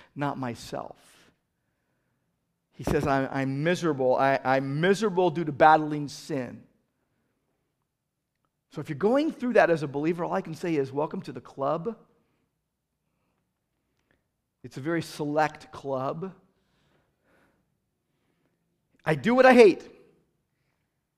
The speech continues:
I can't do the good I want to do. I am captive. I am wretched. But I love verse twenty-five.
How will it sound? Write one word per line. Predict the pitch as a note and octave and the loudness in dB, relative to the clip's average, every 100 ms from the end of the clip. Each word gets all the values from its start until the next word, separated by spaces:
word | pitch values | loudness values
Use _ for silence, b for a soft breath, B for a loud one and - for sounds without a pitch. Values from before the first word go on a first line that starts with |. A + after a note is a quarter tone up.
| _ _ _ _ _ _ _ _ | _ _ _ _ _ _ _ _
I | C3+ | -12
can't | - C4 C4+ | 2 4 4
do | A#3 C#4 | 4 2
the | A3+ | 2
good | B3 C4 | 4 12
I | B3+ | 12
want | B3+ B3+ A3 | 12 4 0
to | |
do. | A3 A#3 E3 B2+ - _ _ _ _ - | -2 0 0 -2 -14 _ _ _ _ 4
I | G3+ A3 | 6 6
am | F#3 | 4
captive. | D#3+ C4 G3+ - G3 - | 6 10 10 8 0 4
I | A3 A#3+ | 6 8
am | A3+ G#3 G3 | 8 4 2
wretched. | - G3 A#3+ A#3+ G3 C#3 - - _ _ _ _ _ _ _ _ _ _ _ _ _ _ _ _ _ _ _ _ _ _ _ _ _ _ _ _ _ _ - | 2 6 6 6 -2 -2 -6 -20 _ _ _ _ _ _ _ _ _ _ _ _ _ _ _ _ _ _ _ _ _ _ _ _ _ _ _ _ _ _ -16
But | A2+ | -8
I | C#3 | -4
love | D3 C#3+ | 0 -2
verse | C#3+ C3+ | -2 -12
twenty-five. | - C#3 C3+ B2 A#2+ | -12 -12 -10 -8 -8